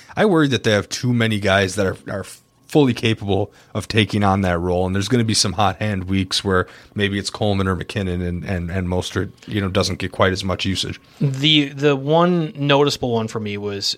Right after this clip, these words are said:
Speaker 2: A J Green at nineteen dollars, and this is, I mean, you're talking to the guy that I, I, I would definitely go get a Bengals jersey right now, especially the, the, the, uh, color rush jersey that they have, which is so sick.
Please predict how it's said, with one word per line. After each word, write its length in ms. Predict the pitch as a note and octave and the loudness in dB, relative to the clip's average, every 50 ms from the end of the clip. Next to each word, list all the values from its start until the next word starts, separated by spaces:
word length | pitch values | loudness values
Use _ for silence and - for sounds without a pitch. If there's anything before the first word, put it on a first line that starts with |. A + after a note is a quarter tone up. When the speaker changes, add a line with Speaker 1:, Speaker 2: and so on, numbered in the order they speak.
| _ _ - | _ _ -4
Speaker 2:
A 140 | C3 B2+ B2+ | 0 0 2
J 180 | A#2+ B2 A#2+ A#2+ | 2 2 0 0
Green 400 | A#2 A#2 A#2 A#2 A#2 A2+ A2+ A#2 | -2 -2 -2 0 0 -2 -2 -4
at 180 | G#2 A2+ G#2+ | -6 -8 -8
nineteen 480 | G2+ G#2 A2 B2 A#2 - - C3 B2+ A#2+ | -6 -4 -4 -4 -4 -4 -4 -2 0 2
dollars, 460 | A#2+ A2+ A#2 A#2+ A#2+ A#2 A#2 A#2 A#2 - | 2 2 4 2 2 2 0 0 -2 -2
and 220 | - B2 B2 B2+ B2+ | -4 -2 -2 0 2
this 200 | D3+ D3+ - - | 0 0 0 0
is, 240 | C#3 B2+ A2+ - - | 0 -2 -2 -2 -2
I 60 | C3+ | 0
mean, 180 | C3+ B2+ B2 B2 | 0 0 0 0
you're 100 | C#3+ D3+ | 0 0
talking 300 | - F3 D3+ - D3 C#3 | 0 0 -2 -2 -2 -4
to 60 | A#2+ | -4
the 80 | A#2 | -2
guy 180 | A2+ A#2 A2+ A2+ | 0 0 0 0
that 240 | A2+ A#2 A2 A2 - - - - - _ _ _ _ _ _ - | 0 0 -2 -2 -4 -10 -20 -20 -20 _ _ _ _ _ _ -6
I, 120 | - D#3 - - C3+ D#3 D#3+ - _ _ - | -6 -4 -2 0 0 0 -2 -2 _ _ -2
I, 100 | - F#3 | 0 0
I 40 | G3+ | 2
would 300 | F#3+ E3 B2+ A#2 A2+ - | 4 2 2 0 -4 -4
definitely 380 | - D3 C#3+ - E3 D3 C3+ | -2 -2 -2 0 -2 -4 -2
go 140 | B2+ C3 B2 | 0 0 2
get 180 | A#2 A#2+ B2 A#2 | 2 2 2 2
a 100 | A2+ G#2+ | 2 0
Bengals 380 | G2 G#2+ A2+ A#2+ B2 A#2+ A2+ | 0 -2 -2 0 0 -2 0
jersey 300 | - B2+ A#2+ A2 B2 A2+ | 0 0 0 2 2 2
right 200 | A2 A2 A2 A#2 | 2 2 0 0
now, 220 | G#2+ G#2 G#2+ A2+ A2+ | 0 -2 0 0 0
especially 480 | - - - A#2 A2 - - B2 A2+ | 0 0 0 0 0 2 2 0 0
the, 500 | G#2+ G#2 A2 G#2 G2+ G2+ G2+ G#2 G#2+ A#2 - - | 0 0 -2 -2 -4 -4 -8 -10 -12 -14 -14 -14
the, 160 | C3+ B2+ A2+ G#2+ - - | -12 -10 -10 -12 -12 -12
the, 320 | B2+ A#2+ G#2 G2 G2 G2 - _ _ _ _ - - - | -10 -10 -10 -10 -12 -16 -20 _ _ _ _ -20 -20 -20
uh, 80 | - - - | -20 -18 -8
color 220 | - - E3 D#3+ C#3 | -2 0 2 2 4
rush 220 | C3 A#2 A2 - | 2 2 0 -2
jersey 260 | - B2+ A#2 A2+ - | -2 -2 -4 -4 -6
that 40 | A#2+ | -8
they 100 | A2 G#2+ | -8 -8
have, 280 | G2+ A#2+ G#2+ G#2+ G#2+ A2 | -4 -4 -4 -4 -4 -6
which 140 | G#2+ - - | -6 -6 -4
is 60 | - | -4
so 180 | - C3 B2 B2 | -2 -2 -2 -2
sick. 400 | A#2+ - - A#2+ G#2+ - - | -2 -2 -4 -4 -6 -8 -14